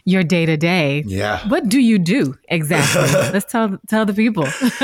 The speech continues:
Speaker 2: So before I talk about what I do, let's talk about what I did and how I got here.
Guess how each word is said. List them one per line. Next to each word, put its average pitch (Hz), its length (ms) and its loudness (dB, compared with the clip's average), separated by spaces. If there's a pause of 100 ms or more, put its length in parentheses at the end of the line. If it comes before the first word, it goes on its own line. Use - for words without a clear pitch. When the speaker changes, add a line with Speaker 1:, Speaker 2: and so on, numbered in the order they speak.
(520)
Speaker 2:
So 180 340 0
before 220 460 0
I - 180 0
talk - 280 -2
about 143 240 0
what 139 160 0
I 127 100 0
do, 175 260 0
let's - 200 -6
talk 151 180 -2
about 131 260 0
what 131 140 -2
I 120 100 0
did 120 380 0
and 110 100 0
how 107 180 -2
I 107 120 0
got 101 280 -6
here. - 320 -16